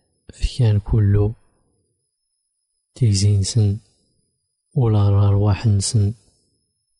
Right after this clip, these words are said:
يسلمادن، الكتاب نربي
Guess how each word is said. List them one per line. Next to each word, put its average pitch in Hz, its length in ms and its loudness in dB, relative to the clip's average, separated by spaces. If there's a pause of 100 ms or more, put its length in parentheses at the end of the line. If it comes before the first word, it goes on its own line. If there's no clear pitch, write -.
(760)
يسلمادن، 101 920 0 (1500)
الكتاب 107 560 -2
نربي 101 600 0